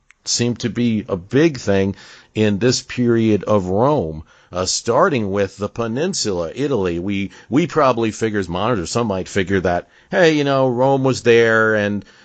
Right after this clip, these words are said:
the Italians got, you know, better treatment in Rome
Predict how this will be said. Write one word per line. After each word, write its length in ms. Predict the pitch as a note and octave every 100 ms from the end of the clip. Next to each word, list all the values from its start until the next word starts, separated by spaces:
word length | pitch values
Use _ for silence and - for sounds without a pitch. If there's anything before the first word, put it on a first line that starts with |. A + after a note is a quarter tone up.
| -
the 160 | C3+ C#3+
Italians 540 | - C#3 C#3+ C3 A#2
got, 380 | C3 A#2+ G#2+ A2+
you 200 | C#3 B2+
know, 200 | A#2 B2
better 300 | G#2 B2 B2
treatment 480 | - C3 A2+ A#2 A2+
in 160 | A2
Rome 520 | A2 A2 G#2+ G#2 G2+